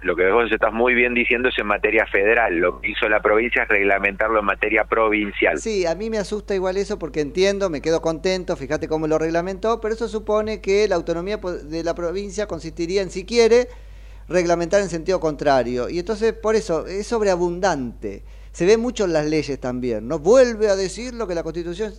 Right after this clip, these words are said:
Speaker 2: ya dice. Es un poco alardear de lo que se carece, que es el cumplimiento de eso, ¿no?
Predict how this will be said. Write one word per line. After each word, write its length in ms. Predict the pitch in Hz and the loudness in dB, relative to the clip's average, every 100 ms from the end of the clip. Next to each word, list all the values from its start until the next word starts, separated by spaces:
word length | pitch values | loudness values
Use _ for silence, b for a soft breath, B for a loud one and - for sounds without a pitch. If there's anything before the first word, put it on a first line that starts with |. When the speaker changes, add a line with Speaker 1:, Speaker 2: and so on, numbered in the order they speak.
| - | -10
Speaker 2:
ya 160 | - | -4
dice. 480 | 170 143 117 131 - | -2 -2 -4 -6 -6
Es 100 | 208 | -8
un 80 | 202 | -8
poco 240 | 185 208 202 | -6 0 2
alardear 380 | 156 147 175 | 4 2 0
de 120 | 180 165 | -2 -4
lo 80 | 127 | -4
que 80 | |
se 100 | 120 | -6
carece, 520 | 123 135 170 120 101 95 | -2 0 0 -2 -6 -10
que 60 | |
es 80 | 117 | -8
el 80 | 127 | -8
cumplimiento 720 | 113 107 113 143 143 107 104 | -8 -8 -6 -2 -2 -4 -8
de 160 | 98 85 | -10 -10
eso, 280 | - - - | -14 -16 -12
¿no? 320 | 120 151 214 | -4 -2 -2